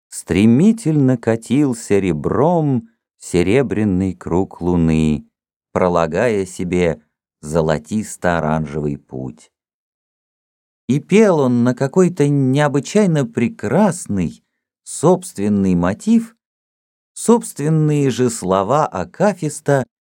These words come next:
всемирной красоте. «Земли славное благоутробие и благоухание, и небеси глубина торжественная,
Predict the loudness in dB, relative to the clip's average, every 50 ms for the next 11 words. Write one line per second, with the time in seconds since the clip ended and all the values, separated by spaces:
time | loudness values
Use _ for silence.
0 | _ _ _ _ -16 -10 -2 2 2 4 4 4 4 2 2 0 0 -2 -2 -4
1 | -4 -6 -8 -6 -6 -6 -6 -8 -8 -6 -6 -6 -4 -4 -6 -8 _ _ _ _
2 | _ _ _ _ _ _ _ _ _ _ _ _ _ _ _ _ _ _ _ _
3 | _ _ _ -20 -14 -8 -2 2 4 4 4 4 4 4 6 6 6 4 2 -2
4 | -6 -6 -4 0 2 2 4 4 2 0 -2 -6 -6 -4 -4 -2 -2 -2 -2 0
5 | 0 0 2 2 2 2 2 0 -2 -4 -6 -4 0 2 2 4 4 2 0 0
6 | -2 0 0 0 0 0 -2 -6 _ _ _ _ _ _ _ _ -4 -2 -2 -2
7 | 0 2 2 2 2 2 2 2 0 0 -2 -6 -8 -6 -2 0 0 2 0 0
8 | -2 -2 0 0 0 -2 -2 -4 -4 -6 -8 _ _ _ _ _ _ _ _ _
9 | _ _ _ _ _ _ _ _ _ _ -2 2 4 4 6 4 4 4 2 2
10 | 2 0 0 -2 -2 0 2 2 4 4 2 2 2 0 2 2 2 2 2 2
11 | 2 2 2 0 0 -2 -2 -4 -2 -4 -6 -4 0 0 0 0 0 -4 -8 -12
12 | -8 -4 0 2 4 4 4 2 0 0 0 0 -2 -2 -4 -8